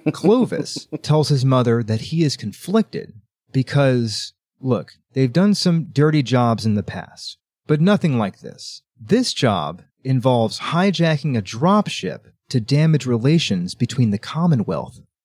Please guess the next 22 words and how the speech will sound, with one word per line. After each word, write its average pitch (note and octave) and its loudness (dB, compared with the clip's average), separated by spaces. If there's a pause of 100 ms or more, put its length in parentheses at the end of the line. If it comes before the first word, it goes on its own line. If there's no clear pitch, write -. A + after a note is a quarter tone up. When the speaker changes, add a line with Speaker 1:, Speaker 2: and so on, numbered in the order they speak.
Speaker 2:
and A#2+ 2
the A2 2
Federated G#2 0
Suns, - -2 (280)
and A2+ -4
he B2+ 0
tells G#3+ 0
her - -10 (260)
that C#3 -2
it C3 -4
doesn't E3 2
seem E3 2
like C#3 0
the A#2 -4
kind C3 0
of A#2+ 0
thing G#2 0 (120)
Heimdall C3 0 (240)
should - -2
be G#2 0
involved A2+ 0
in. D#2+ -12